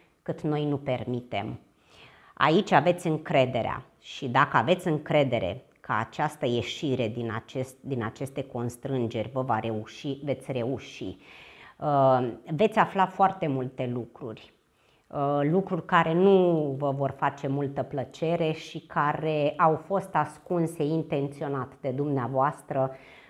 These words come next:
uh, poate ani la rând. Aici luna vă deschide intuiția și veți ști exact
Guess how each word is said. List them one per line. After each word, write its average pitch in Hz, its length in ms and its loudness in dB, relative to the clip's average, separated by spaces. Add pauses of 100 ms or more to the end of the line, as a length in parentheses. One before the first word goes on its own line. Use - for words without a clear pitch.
uh, 156 220 -2
poate 185 320 6
ani 156 300 2
la 143 160 6
rând. 123 480 -4 (160)
Aici 156 520 -2
luna 170 680 4 (400)
vă 151 240 0
deschide 139 560 -2
intuiția 131 1120 -4 (100)
și - 180 -12
veți 143 260 -4
ști - 260 -8
exact 135 540 -6